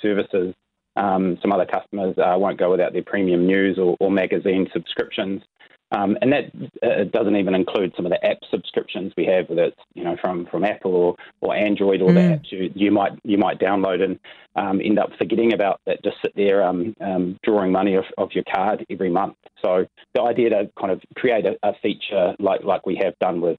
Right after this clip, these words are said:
Speaker 1: with Card Tracker or the Card Tracker feature to just create visibility of the spend. 'Cause
Speaker 2: What's
Speaker 1: what's happening
Speaker 2: Card
Speaker 1: is that
Speaker 2: Tracker?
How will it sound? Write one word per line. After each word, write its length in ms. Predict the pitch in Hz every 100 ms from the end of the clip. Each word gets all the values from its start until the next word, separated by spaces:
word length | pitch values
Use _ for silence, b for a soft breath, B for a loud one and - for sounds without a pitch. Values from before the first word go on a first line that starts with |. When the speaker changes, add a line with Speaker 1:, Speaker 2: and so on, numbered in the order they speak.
| _
Speaker 1:
with 240 | 95 95 -
Card 260 | 90 95
Tracker 420 | - 95 - 87
or 160 | 85 -
the 80 | -
Card 220 | - 95
Tracker 240 | - - -
feature 200 | 98 -
to 100 | 98
just 180 | 98 -
create 280 | - 104 -
visibility 760 | 101 110 110 95 107 120 131 113
of 180 | 120 -
the 80 | - -
spend. 380 | - 160 226 - B B _
'Cause 80 | -
Speaker 2:
What's 260 | 214 277 -
Speaker 1:
what's 20 | -
happening 80 | 247
Speaker 2:
Card 160 | 247
Speaker 1:
is 40 | -
that 80 |
Speaker 2:
Tracker? 400 | 240 214 - 123